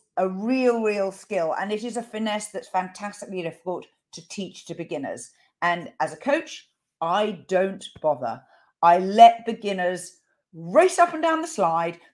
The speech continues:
because fundamentally handling the oars, the squaring, the feathering,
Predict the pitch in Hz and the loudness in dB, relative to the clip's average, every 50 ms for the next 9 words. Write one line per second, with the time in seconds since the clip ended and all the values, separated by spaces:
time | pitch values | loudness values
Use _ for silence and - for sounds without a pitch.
0 | _ - 196 - 220 202 202 - - - 262 269 262 262 240 240 233 233 233 - | _ -14 -8 -6 -6 -6 -6 -8 -2 2 2 4 4 4 2 2 0 0 -4 -6
1 | 226 208 220 214 - - _ _ _ _ _ _ _ - - - - 220 233 240 | -8 -8 -8 -8 -10 -16 _ _ _ _ _ _ _ -16 -12 -8 -4 -4 -2 -2
2 | 247 269 277 254 233 226 214 208 208 208 208 208 208 214 214 214 - - 151 - | -2 -2 -2 -2 -2 -2 -2 0 0 0 0 0 0 -2 -2 -2 -6 -12 -14 -14
3 | - - - 220 214 214 214 220 220 214 214 214 190 160 - - 202 196 196 208 | -12 0 4 6 6 8 8 6 4 2 0 -4 -8 -8 -4 0 2 2 2 2
4 | 202 202 202 202 196 196 185 | -2 -2 -4 -4 -6 -8 -12